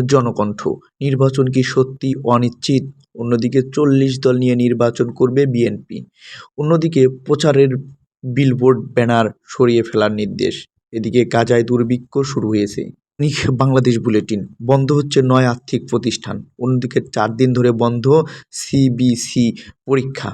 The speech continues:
রোগীদের ভোগান্তি। এদিকে মব সৃষ্টি করে তিন কিশোরকে গণপিটুনি, একজনের মৃত্যু। দৈনিক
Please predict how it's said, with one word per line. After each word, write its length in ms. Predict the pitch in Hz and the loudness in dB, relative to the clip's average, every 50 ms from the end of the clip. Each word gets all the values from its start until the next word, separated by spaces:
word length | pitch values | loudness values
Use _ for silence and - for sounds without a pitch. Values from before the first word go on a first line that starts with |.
| - _ - | -12 _ -2
রোগীদের 480 | 120 127 131 123 120 110 113 110 107 | 0 2 2 2 2 2 2 2 0
ভোগান্তি। 560 | 104 104 113 110 107 107 101 98 98 - 101 98 98 - _ _ | 0 0 0 2 2 2 0 -2 -6 -8 -8 -8 -10 -12 _ _
এদিকে 340 | _ 113 110 110 104 - 120 113 | _ -6 -6 -6 -2 2 2 2
মব 300 | 113 113 113 117 120 120 | 2 2 2 0 0 0
সৃষ্টি 340 | - - - 127 120 - - 113 | -2 -4 -4 -4 -4 -4 -6 -2
করে 180 | 120 123 123 123 - - | 2 2 2 0 -2 -6
তিন 160 | _ 123 127 123 | _ -4 -2 -2
কিশোরকে 640 | 123 - - 123 - - 143 143 139 139 - 131 131 131 131 131 - _ _ 127 | -2 -4 -6 -6 0 2 2 2 2 0 0 2 2 2 2 -2 -12 _ _ -6
গণপিটুনি, 800 | 117 - 135 127 131 127 127 - 127 120 - 127 123 120 117 117 - - - - - - | 2 2 4 4 4 2 2 0 -2 0 2 2 2 2 0 -6 -8 -10 -16 -10 -2 0
একজনের 460 | 117 113 110 110 - 120 113 110 104 | 0 0 0 -2 -2 0 0 0 0
মৃত্যু। 360 | 104 107 104 - - - 101 95 92 - - _ _ _ _ | 0 -4 -6 -8 -10 -8 -8 -8 -8 -8 -14 _ _ _ _
দৈনিক 400 | 131 127 147 156 147 139 139 135 | 0 2 4 4 4 4 2 2